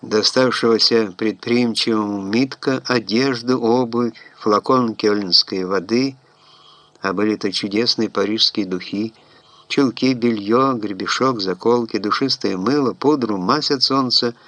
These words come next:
кольт-крем, смягчающее молочко от ветра, ромашковые эссенции для мытья волос и прочие нужные вещи.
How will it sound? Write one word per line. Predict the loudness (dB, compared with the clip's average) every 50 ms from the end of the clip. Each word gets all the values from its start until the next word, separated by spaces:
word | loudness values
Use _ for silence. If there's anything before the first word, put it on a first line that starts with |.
| -20 -20 -20 _ _ -20 -20 -20 -20 -20 -20 _ -20 _
кольт-крем, | 2 4 4 4 2 -2 -12 -14 -4 -2 2 2 2 2 0 -4 -8 -6 -4
смягчающее | -4 -2 -2 -2 -2 0 0 2 0 0 -2 -4 -2 -2 -2 -2
молочко | 0 0 0 0 0 -2 -2 0 0
от | 0 0 0
ветра, | 0 2 2 2 2 0 -2 -2 -4 -6 -14 _ -20 -20 -20 -20 _ _
ромашковые | 0 2 2 2 2 0 -2 -6 -6 -4 -2 -2 0
эссенции | 0 0 0 2 0 2 2 2 2 2 0
для | 0 -2 -2
мытья | -2 -2 -2 -2 -2 0 0
волос | 0 0 2 0 0 0 0
и | -2
прочие | -2 0 0 0 0 0 -2 -4 -2
нужные | -2 -4 -4 -4 -4 -4 -4 -4 -6
вещи. | -6 -6 -6 -4 -4 -6 -6 -8